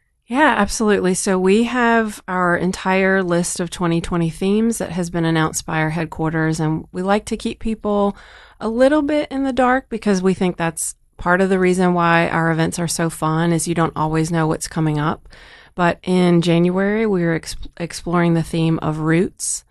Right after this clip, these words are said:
In February, we're exploring the theme of invest.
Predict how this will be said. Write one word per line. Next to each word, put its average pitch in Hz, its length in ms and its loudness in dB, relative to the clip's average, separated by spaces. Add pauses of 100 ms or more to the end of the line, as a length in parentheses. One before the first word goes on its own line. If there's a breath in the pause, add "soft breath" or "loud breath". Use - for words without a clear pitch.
(640 soft breath)
In 170 360 2
February, 190 760 0
we're 180 220 0
exploring 165 580 -4
the 160 100 0
theme 160 360 -2
of 156 240 -6
invest. 160 760 -2